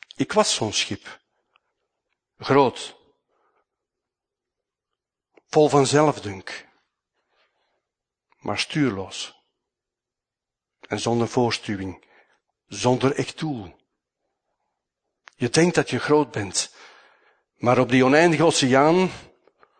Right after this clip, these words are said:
is zelfs zo'n schip van driehonderd meter lang erg, erg klein. Eigenlijk was ik op weg naar mijn eeuwige dood.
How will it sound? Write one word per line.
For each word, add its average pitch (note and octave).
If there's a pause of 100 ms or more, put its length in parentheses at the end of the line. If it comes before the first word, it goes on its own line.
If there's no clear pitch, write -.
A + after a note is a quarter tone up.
(380)
is -
zelfs A#2
zo'n A2+
schip -
van C3
driehonderd B2
meter A2+
lang G#2+ (760)
erg, A2
erg G2+
klein. F#2 (1300)
Eigenlijk G#3+
was E3
ik -
op C3+
weg - (800)
naar G#2
mijn G2+
eeuwige A#2
dood. -